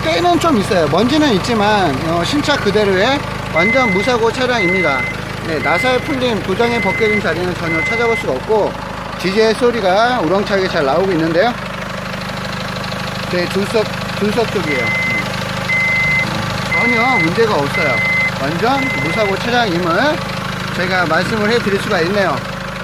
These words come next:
네, 배출가스 관련 표지판도 스티커도 잘 부착이 되어 있고요. 네, 삐삐 소리가 나서 제가 차 키를 내부에 좀 넣을게요. 키를 이렇게 안에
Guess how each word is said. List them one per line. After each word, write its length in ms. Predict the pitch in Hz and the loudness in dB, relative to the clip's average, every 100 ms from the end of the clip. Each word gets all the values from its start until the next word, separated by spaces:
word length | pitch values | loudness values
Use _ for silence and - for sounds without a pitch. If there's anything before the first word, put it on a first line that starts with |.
| - - 170 | -10 -8 -4
네, 180 | 180 139 - - | -2 -4 -6 -4
배출가스 1000 | 175 - 240 226 233 - 214 226 269 269 185 | -4 -2 -4 -2 -2 0 2 4 4 2 0
관련 340 | 156 180 196 | 0 2 0
표지판도 720 | 202 262 254 - 196 185 214 226 | 0 -2 -2 -2 -2 0 -2 -2
스티커도 460 | - 277 247 208 | -4 -4 -2 -2
잘 140 | 180 175 | -2 -4
부착이 300 | 185 196 190 | -4 -4 -2
되어 160 | 180 175 | 0 0
있고요. 300 | 160 190 123 95 - - - - 139 | 2 0 0 -4 -8 -10 -10 -8 -4
네, 160 | 143 139 | -4 -2
삐삐 320 | 285 - 294 | -2 -2 0
소리가 280 | 294 277 233 | 0 2 2
나서 360 | 139 139 254 196 120 | 0 0 0 -2 -4
제가 240 | 120 131 127 127 - - - | -6 -4 -4 -6 -8 -12 -12
차 180 | - 220 | -4 -4
키를 560 | 202 269 233 226 233 143 - - | -2 -4 0 2 2 -2 -6 -8
내부에 340 | 127 147 170 156 | -6 -2 -2 -2
좀 160 | 165 | -2
넣을게요. 420 | 127 147 139 113 104 - - - - - - - - - - - - - - - - - - - - - - - - - | -2 -4 -4 -6 -6 -14 -20 -20 -20 -20 -18 -18 -18 -18 -18 -20 -20 -16 -16 -16 -18 -18 -18 -18 -18 -18 -18 -16 -16 -12
키를 440 | - 277 285 285 202 | -4 0 4 4 4
이렇게 360 | 160 214 220 | 4 2 0
안에 580 | 156 139 214 214 220 151 | 0 2 4 6 4 2